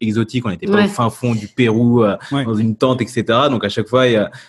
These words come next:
Speaker 1: il y a, euh, voilà, faut so-, peut-être sortir du cliché de la personne qui va sur une île déserte et, euh, et il y a rien. Donc à chaque
Speaker 3: Clairement.
Speaker 1: fois, on sait qu'il y a des infrastructures, euh, d'avance. Euh, une fois en Malaisie, on a eu quelques petits problèmes, euh, de, d'Internet, mais rien qui soit, euh,
Speaker 3: Ah,
Speaker 1: catastrophique
Speaker 3: méchant, quoi.
Speaker 1: au point de dire faut partir, quoi.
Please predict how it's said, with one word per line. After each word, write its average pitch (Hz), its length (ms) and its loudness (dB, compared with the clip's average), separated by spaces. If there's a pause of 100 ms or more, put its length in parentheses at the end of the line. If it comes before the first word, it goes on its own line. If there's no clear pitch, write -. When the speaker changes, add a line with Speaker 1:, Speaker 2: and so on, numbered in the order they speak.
(140)
Speaker 1:
il 101 60 -6
y 101 40 0
a, 95 680 0
euh, 98 40 0
voilà, 104 220 0
faut - 100 -12
so-, - 140 -10
peut-être - 220 -6
sortir 127 340 -2
du 113 100 -4
cliché 127 320 -2
de 120 80 2
la 107 100 4
personne 117 300 -2
qui 120 140 -8
va 110 120 2
sur 110 180 -2
une 113 100 2
île 113 120 2
déserte 113 460 2
et, 98 100 0
euh, 95 260 0
et 90 100 -4
il 98 80 -2
y 98 40 2
a 90 60 0
rien. 120 300 0 (240)
Donc 110 100 -2
à 110 40 2
chaque - 80 0
Speaker 3:
Clairement. 127 100 0
Speaker 1:
fois, 143 80 4
on 123 120 2
sait 127 180 0
qu'il 120 120 -2
y - 20 0
a 98 40 0
des 107 160 2
infrastructures, 117 680 0
euh, 101 100 4
d'avance. 110 500 0 (400)
Euh, 101 440 2
une 110 120 0
fois 139 140 2
en 127 60 4
Malaisie, 117 400 2
on 123 100 4
a 107 80 4
eu 104 120 2
quelques 104 440 0
petits - 180 -12
problèmes, 113 480 0
euh, 98 140 0 (380)
de, 104 220 2
d'Internet, 101 580 0
mais 92 120 -4
rien 107 380 -2
qui - 160 -14
soit, 104 280 -2
euh, 107 140 2
Speaker 3:
Ah, 92 40 -2
Speaker 1:
catastrophique - 440 2 (160)
Speaker 3:
méchant, 117 100 0
quoi. 113 100 -10
Speaker 1:
au - 40 -
point 113 100 -4
de 101 140 4
dire 110 240 0
faut 87 120 0
partir, 104 380 -4
quoi. - 120 -10